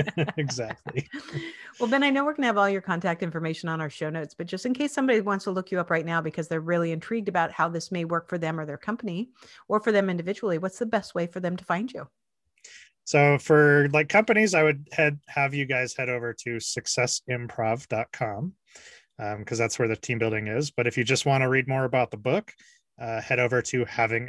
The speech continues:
Speaker 1: expectations dot com.
Speaker 2: I love it. Well, before we go, do you have any last words of wisdom or pearls of advice for my listeners and viewers?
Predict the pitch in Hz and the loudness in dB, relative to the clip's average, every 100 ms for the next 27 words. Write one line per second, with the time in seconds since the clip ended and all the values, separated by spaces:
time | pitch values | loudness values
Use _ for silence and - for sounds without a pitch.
0 | - 120 - 143 131 - 208 - 107 - | -8 -10 -4 -4 -2 0 0 -2 -6 -6
1 | 110 98 - 101 120 - _ _ _ _ | -8 -8 -12 -14 -16 -20 _ _ _ _
2 | _ _ _ _ 160 151 156 151 147 - | _ _ _ _ -10 -6 -4 -4 -6 -12
3 | _ - - - 220 233 - 202 269 311 | _ -20 -18 -4 -2 0 2 2 2 0
4 | 147 202 196 185 175 165 160 160 156 - | 0 0 0 0 0 -4 -4 -4 -4 -6
5 | 165 160 170 165 160 165 156 180 214 180 | -6 0 2 2 0 0 0 0 -2 -2
6 | - 180 170 165 160 156 156 202 - - | 0 2 2 0 -4 -2 -2 -2 -8 -6
7 | 214 208 214 - 214 214 202 214 220 294 | -4 -4 -4 -6 -6 -4 -4 -4 -4 -8
8 | - | -18